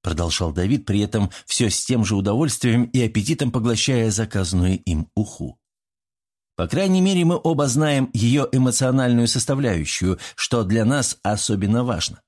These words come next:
Потому что теперь мы с вами можем создать некий образ. К примеру,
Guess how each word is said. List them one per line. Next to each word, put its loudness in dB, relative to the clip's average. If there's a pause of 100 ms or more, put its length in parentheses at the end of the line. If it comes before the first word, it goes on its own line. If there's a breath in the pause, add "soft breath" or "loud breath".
(360)
Потому 0
что -2
теперь 0
мы 4
с 0
вами 2
можем 2
создать -2
некий 2
образ. -2 (640)
К -18
примеру, 0